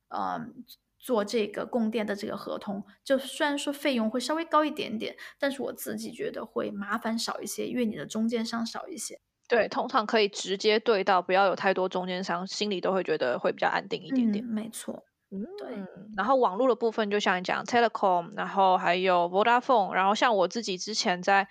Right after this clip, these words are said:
Speaker 2: 斯图后来自己去租房子，我们是用 Unity Media，
Speaker 1: 嗯。
Speaker 2: 后来被 Vodafone 就是合并了，就被吃掉。 <laughs> 后来啊，
Speaker 1: 嗯。
Speaker 2: 所以它还是，是 Vodafone。
Speaker 1: 嗯，原来。
Speaker 2: 对，但是 Unity Media 我那个时候，就是要特别讲一下是它会有，我那个时候是因为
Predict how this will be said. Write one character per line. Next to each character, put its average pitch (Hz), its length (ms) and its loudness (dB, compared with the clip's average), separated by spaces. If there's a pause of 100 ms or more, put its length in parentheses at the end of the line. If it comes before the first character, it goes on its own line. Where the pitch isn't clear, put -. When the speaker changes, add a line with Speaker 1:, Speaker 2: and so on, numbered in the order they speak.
(280)
Speaker 2:
斯 - 180 -4
图 220 180 2
后 247 120 4
来 196 100 6
自 233 100 -4
己 208 60 -2
去 208 80 -4
租 226 220 0
房 185 240 -2
子， 185 80 -2
我 180 40 2
们 180 140 -4
是 214 140 -2
用 214 160 4
Unity 202 340 -2
Media， 196 320 2 (220)
Speaker 1:
嗯。 254 280 0 (340)
Speaker 2:
后 254 60 4
来 202 80 6
被 208 140 2
Vodafone 190 500 -2
就 196 100 -6
是 185 120 -8
合 - 100 -6
并 185 180 -8
了， 180 140 -16
就 208 80 -8
被 190 80 -4
吃 - 140 -6
掉。 190 240 -2
<laughs> 233 440 0
后 269 100 4
来 196 80 6
啊， 196 100 4
Speaker 1:
嗯。 - 40 -8
Speaker 2:
所 226 140 4
以 - 20 0
它 196 120 4
还 185 140 -4
是， 190 180 2
是 180 120 -4
Vodafone。 - 460 -4
Speaker 1:
嗯， 226 680 -4
原 247 360 -10
来。 240 140 -10 (220)
Speaker 2:
对， - 200 2
但 269 120 2
是 311 60 2
Unity 320 340 2
Media 311 360 4
我 185 140 4
那 233 80 0
个 330 160 4
时 - 360 -2
候， 214 640 4 (280)
就 240 120 0
是 254 160 0
要 277 160 4
特 285 200 2
别 185 180 2
讲 160 240 0
一 - 20 -4
下 220 140 6
是 220 240 2
它 254 240 2
会 277 160 4
有， 110 180 4
我 196 140 2
那 302 80 0
个 302 100 4
时 240 120 2
候 214 100 6
是 240 180 -2
因 233 100 -2
为 214 340 4